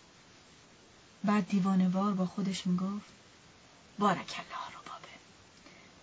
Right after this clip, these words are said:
بارکالله، تو انتقام منو کشیدی. اونم ویلونه، به روز من افتاده." دوباره خاموش شد و لبخند دردناکی روی لباش نقش بست.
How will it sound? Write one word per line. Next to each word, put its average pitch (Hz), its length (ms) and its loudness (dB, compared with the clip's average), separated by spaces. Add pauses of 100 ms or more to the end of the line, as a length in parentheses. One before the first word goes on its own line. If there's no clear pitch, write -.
(100)
بارکالله، - 640 -12 (800)
تو 233 100 -2
انتقام 190 560 4
منو 170 300 0
کشیدی. - 440 -8 (800)
اونم 185 400 2
ویلونه، 165 460 -6 (200)
به 226 100 2
روز 220 260 2
من - 280 -14
افتاده." - 420 -20 (2500)
دوباره 202 320 4
خاموش 190 440 0
شد 185 280 -2
و 175 120 2
لبخند 190 640 0
دردناکی 180 720 0
روی 180 200 0
لباش 180 460 -6
نقش - 280 -8
بست. - 340 -18